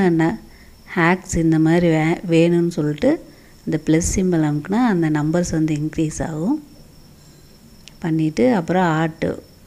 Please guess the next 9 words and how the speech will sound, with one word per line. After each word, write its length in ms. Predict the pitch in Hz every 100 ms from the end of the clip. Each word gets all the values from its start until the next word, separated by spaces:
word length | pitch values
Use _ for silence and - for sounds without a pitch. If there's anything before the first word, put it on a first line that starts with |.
| - - - - - - 180
கார்டில் 420 | 170 165 160 147
போட்டு, 460 | 151 151 254 339 - - - - - - - -
நான் 240 | 185 165 160
already 300 | 170 180 165
orange 400 | 160 180 190 185
color 260 | 160 156
நூல் 200 | 151 151
order 300 | 151 147 156
பண்ணியிருக்கேன். 560 | 151 143 151 - 202